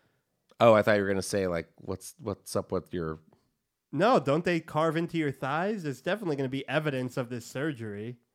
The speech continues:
Speaker 1: Yeah, but guys can be like, "Oh, it was a skiing accident."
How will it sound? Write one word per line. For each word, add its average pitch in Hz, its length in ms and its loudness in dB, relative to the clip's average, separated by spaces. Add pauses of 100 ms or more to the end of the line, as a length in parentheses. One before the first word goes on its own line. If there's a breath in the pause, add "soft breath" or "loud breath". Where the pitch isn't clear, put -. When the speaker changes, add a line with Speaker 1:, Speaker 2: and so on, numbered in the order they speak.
(540 soft breath)
Speaker 1:
Yeah, 285 160 10
but 254 140 6
guys 285 280 8
can 254 100 6
be 240 100 12
like, 220 160 12
"Oh, 170 300 12
it - 20 4
was 113 380 -2 (440)
a - 40 -16
skiing 180 460 6
accident." 85 520 0